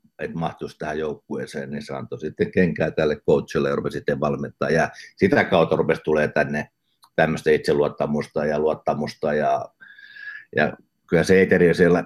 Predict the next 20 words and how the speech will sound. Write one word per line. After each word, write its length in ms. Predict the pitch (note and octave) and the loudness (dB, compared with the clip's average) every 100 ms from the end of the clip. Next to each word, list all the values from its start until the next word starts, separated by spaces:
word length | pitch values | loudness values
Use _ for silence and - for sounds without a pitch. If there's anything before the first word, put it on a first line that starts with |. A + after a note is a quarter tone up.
| - | 0
sen 200 | F#2 F2+ | 2 4
verran 300 | F#2 E2+ D#2+ | 4 2 0
fiksu 360 | F2+ E2+ - | -2 -2 -4
oli, 140 | D2+ C#2+ | -4 -4
se 120 | E2 | -4
näki 500 | E2+ E2+ - D2+ - - | -2 -2 -4 -8 -10 -10
tästä 260 | D2+ - | -8 -4
joukkueesta, 640 | D#2 D#2 D2 - B1+ - - | -2 0 -2 -6 -8 -8 -12
että 100 | - | -14
tässähän 360 | - - - D2 | -12 -12 -12 -12
on 120 | - | -10
loistavia 400 | C#2+ C#2 - C2+ - | -10 -8 -8 -8 -6
pelaajia, 460 | D2+ C2+ C#2 C2+ | -6 -4 -6 -8
oli 200 | C2 C2 | -8 -12
Gretzkyt 500 | - C2+ B1+ - - - | -12 -12 -10 -10 -12 -12
ja 120 | - | -10
Messi, 360 | - C2 - C#2 | -6 -6 -6 -8
eli 160 | C2 C#2 | -8 -8
Glenn 340 | - C2+ B1+ | -4 -4 -2
Anderson, 460 | - C2+ - - | -4 -6 -8 -8